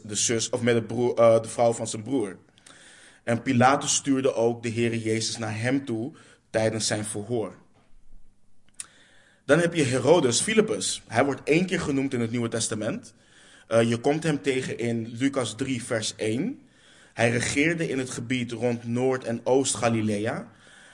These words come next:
En van wat de ge-, geschiedenis ons leert, trouwde hij met de dochter van Herodias,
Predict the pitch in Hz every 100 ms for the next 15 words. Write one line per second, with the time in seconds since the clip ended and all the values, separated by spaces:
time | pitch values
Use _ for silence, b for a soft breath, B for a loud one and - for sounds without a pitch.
0 | B 113 117 123 127 110 120 113 - -
1 | - 117 - 165 165 151 135 113 113 117
2 | 120 127 - b b b b - 127 131
3 | 139 123 113 113 113 104 104 123 120 139
4 | 131 113 104 107 110 117 110 113 -